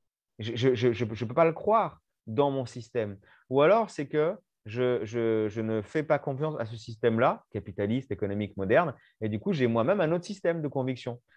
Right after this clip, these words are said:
dans lequel cet énoncé peut s'intégrer comme étant vrai. Parce que ça répond à mes valeurs et à mes besoins. Et donc, ça, c'est l'analyse pragmatique. Du coup, quand j'accompagne quelqu'un, je ne suis pas empiriste,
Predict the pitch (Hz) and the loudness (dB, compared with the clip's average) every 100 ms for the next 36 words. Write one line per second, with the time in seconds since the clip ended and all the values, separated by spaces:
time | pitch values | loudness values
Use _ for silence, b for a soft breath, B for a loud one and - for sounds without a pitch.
0 | b 113 113 113 196 208 113 113 107 208 | b 0 2 2 0 0 -4 -2 -2 -2
1 | 120 107 113 110 104 170 160 131 151 131 | -4 -4 -4 -2 -2 -2 -2 -2 -2 -2
2 | 110 98 _ _ _ _ _ 117 - 202 | -2 -4 _ _ _ _ _ -6 -4 0
3 | 135 120 190 170 113 104 107 160 214 - | 4 4 2 0 2 2 2 2 0 -6
4 | _ - 185 170 165 139 107 92 - _ | _ -2 0 0 -2 -4 -6 -10 -14 _
5 | _ b b 117 135 214 - 208 151 139 | _ b b -4 0 0 -2 -2 0 2
6 | 170 190 151 165 151 139 127 104 - _ | 2 0 -2 0 2 0 -6 -12 -20 _
7 | _ b b b - 127 254 277 185 151 | _ b b b -6 0 0 4 2 4
8 | 151 151 151 143 135 123 131 156 247 _ | 2 4 2 0 0 -2 -2 -4 -6 _
9 | _ - 117 - 123 214 151 120 120 135 | _ -8 -6 -4 2 4 4 2 0 -2
10 | 151 | -6